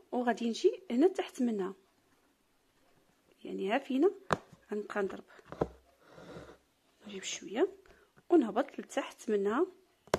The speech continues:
بنفس الطريقه كما درنا بالسقلي، وغنبقى نهبط بشويه بشويه.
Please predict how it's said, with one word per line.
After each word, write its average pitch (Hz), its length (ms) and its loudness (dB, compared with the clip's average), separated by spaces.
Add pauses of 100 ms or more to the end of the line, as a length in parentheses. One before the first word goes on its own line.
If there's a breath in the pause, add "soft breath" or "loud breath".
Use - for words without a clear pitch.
(220)
بنفس - 180 -14
الطريقه 208 500 -2 (680 loud breath)
كما 233 260 -2
درنا 277 420 6
بالسقلي، 190 680 -6 (920)
وغنبقى 220 440 -4
نهبط 214 240 -8 (100)
بشويه 311 300 2
بشويه. 196 420 -6